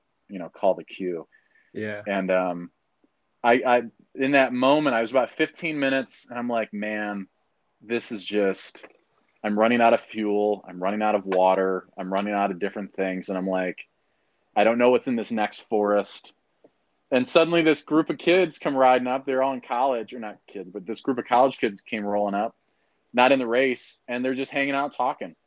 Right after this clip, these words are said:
Speaker 1: And it was like my mind got brought back down to kind of a, um, you know, just a very ventral, easy thinking level. And suddenly I was more relaxed, and I was like, "Well,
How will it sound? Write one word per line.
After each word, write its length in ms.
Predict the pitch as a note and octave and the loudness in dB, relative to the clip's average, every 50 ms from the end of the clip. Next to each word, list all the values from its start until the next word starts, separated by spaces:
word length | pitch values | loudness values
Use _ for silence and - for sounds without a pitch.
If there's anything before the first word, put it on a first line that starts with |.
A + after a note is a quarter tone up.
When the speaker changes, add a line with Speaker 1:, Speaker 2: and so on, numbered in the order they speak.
| _ - | _ -10
Speaker 1:
And 80 | B2 | -8
it 40 | C3 | -8
was 120 | C3+ B2 A#2+ | -6 -4 -2
like 180 | C3+ B2 - A#2+ | -2 -4 -2 -4
my 140 | A#2 A#2 | -4 -4
mind 540 | A2+ A2 A2 A2 A2+ A#2 A#2+ A#2+ A#2 G#2+ G2+ - | -2 -2 -2 -2 -2 -4 -4 -6 -6 -8 -6 -4
got 200 | A#2 G#2+ G2+ - | -4 -4 -2 -2
brought 280 | - A2 G2+ G#2 G#2 G2+ | 0 0 0 0 0 -2
back 240 | G#2+ G2+ G2 - | -4 -4 -4 -4
down 220 | - G2+ G2 G#2 G#2 | -6 -6 -4 -4 -8
to 60 | G2 | -10
kind 220 | - - G#2 G2 | -10 -10 -8 -8
of 80 | G2+ F#2+ | -6 -6
a, 220 | F#2+ F#2 F#2 F#2 - - | -6 -6 -6 -6 -8 -10
um, 380 | F#2+ F#2 F2+ F2+ F2 F2 E2+ E2+ _ _ _ _ _ _ - - _ _ _ _ _ _ _ _ _ _ | -12 -12 -10 -12 -12 -14 -18 -20 _ _ _ _ _ _ -20 -20 _ _ _ _ _ _ _ _ _ _
you 120 | - A#2 G#2 | -8 -4 -2
know, 100 | G2 F#2+ | -2 -2
just 260 | F2 F#2+ G#2 - - | -2 -4 -6 -2 -2
a 320 | G#2 F#2+ F#2 F2+ F2+ F2+ E2+ | 0 0 2 0 0 -2 -2
very 320 | F2 G2+ G2 F#2+ G2 F#2 E2 | -2 0 2 2 0 0 0
ventral, 520 | F#2 F#2 F#2+ G2+ G2 - G#2 G2 F#2+ G2+ - | 0 0 0 -2 -2 -2 0 0 0 -2 -2
easy 640 | A2+ A2 A2+ G#2 F#2+ G#2 G#2 G#2 G#2 G2+ F#2 - _ _ _ _ _ _ _ _ _ | 0 0 0 0 0 0 2 2 2 0 -2 -6 _ _ _ _ _ _ _ _ _
thinking 320 | - A2 G#2 F#2+ A#2 G#2 | -4 -4 -2 -2 -2 0
level. 440 | G2+ F#2+ F#2 F#2 F2 G#2 A2 A#2 A2 | 2 2 2 2 2 2 2 2 0
And 200 | F#2 F2+ F2 D#2+ - _ _ _ _ _ _ _ _ _ _ _ _ _ _ _ _ _ _ _ _ _ _ - | -2 -4 -8 -12 -16 _ _ _ _ _ _ _ _ _ _ _ _ _ _ _ _ _ _ _ _ _ _ -14
suddenly 420 | - - B2+ A#2 A2 A#2+ A#2 A2+ | 0 2 4 4 4 2 2 4
I 60 | G#2 | 2
was 140 | G2+ F#2+ - | 2 0 -2
more 320 | A2 G#2+ G#2 G2+ G2+ G2 E2 | -2 0 0 0 0 0 -2
relaxed, 640 | F#2+ G2+ F#2 F2+ F2+ F2+ F#2+ G#2 - - - - - | -2 -2 0 2 0 0 0 -2 -4 -6 -12 -10 -8
and 100 | A2 F#2+ | -6 -6
I 40 | F#2+ | -6
was 120 | G2 F#2+ | -4 -2
like, 160 | A2 G#2 G2+ - | -2 -2 -2 -4
"Well, 440 | B2 A#2+ D3 F#3+ A#3 C4+ C#4+ D4 | -8 -8 -6 -4 -4 -2 -4 -4